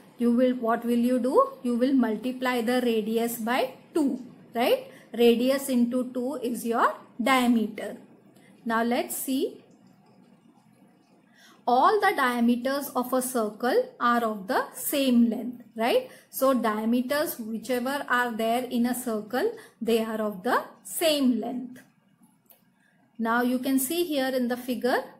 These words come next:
what is given. A di-, three diagrams are given, right? So in the first case, the radius is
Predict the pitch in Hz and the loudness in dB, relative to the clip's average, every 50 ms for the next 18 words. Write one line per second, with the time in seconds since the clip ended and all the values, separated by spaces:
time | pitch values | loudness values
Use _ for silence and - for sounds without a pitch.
0 | _ - 226 233 233 247 262 240 220 233 254 240 269 359 466 - - - _ - | _ -4 -2 -2 0 -2 -4 -2 -2 -2 -2 -2 -2 -4 -4 -6 -14 -20 _ -20
1 | - - _ - 240 214 233 220 220 226 226 226 - - 247 294 294 269 262 247 | -20 -10 _ -4 0 2 4 4 4 2 0 -6 -10 -8 -6 -4 -2 0 2 2
2 | 240 240 226 233 240 254 254 254 254 277 269 269 247 240 247 226 247 294 466 - | 2 2 2 0 0 0 0 -2 -2 -2 -2 -2 -2 -4 -4 -2 -2 -2 -4 -6
3 | - - _ _ _ - 226 240 240 381 494 508 - - - - _ _ - - | -10 -18 _ _ _ -6 -2 0 2 2 0 -2 -2 -14 -20 -20 _ _ -6 2
4 | 277 269 294 330 349 - - - 262 254 262 269 269 - 294 294 311 359 381 - | 2 4 4 4 2 0 -8 -2 0 0 0 0 0 2 2 4 4 4 2 -2
5 | - - - - 302 294 302 370 415 - - - - - _ _ _ - 240 247 | -8 -12 -12 -8 -6 -4 -2 -4 -4 -4 -8 -8 -10 -14 _ _ _ -2 0 2
6 | 247 254 262 254 247 254 262 277 285 294 - 311 330 466 - - - | 2 4 2 2 2 0 0 -2 -2 -2 -4 -2 -2 -2 -2 -2 -6